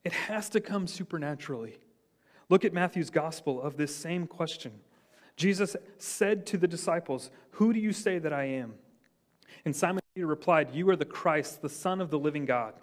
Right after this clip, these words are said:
And Jesus answered him, "Blessed are you, Simon Bar-Jonah, for flesh and blood has not revealed this to you, but my Father who is in heaven." Peter's answer comes only through supernatural revelation.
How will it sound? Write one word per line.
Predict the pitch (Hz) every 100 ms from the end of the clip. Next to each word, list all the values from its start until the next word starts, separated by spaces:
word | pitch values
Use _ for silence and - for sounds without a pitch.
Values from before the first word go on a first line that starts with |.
| - _ _ _ _ - -
And | 151
Jesus | 180 180 156
answered | 165 190 185 151
him, | 151 - - -
"Blessed | 170 226 226 226
are | 202 190
you, | 151 202 165
Simon | - - 175 175 170
Bar-Jonah, | 156 139 120 151 147 120 - - -
for | - 156
flesh | - 196 220 233
and | 196
blood | 147 208 202
has | 160
not | 160 156
revealed | 143 131 147 139
this | 139 -
to | 147
you, | 147 143
but | - -
my | 139
Father | - - 190 208 208 202
who | 190 175
is | 160 160 156 - -
in | 147
heaven." | 131 127 - - _ _ _ _ _ _ _ _ _ - -
Peter's | - 220 254 277 -
answer | 202 208 202 190
comes | 165 202 185 - 185
only | 196 220 233 233
through | 233 180
supernatural | - 226 226 226 190 180 - 170
revelation. | 160 151 143 127 - 113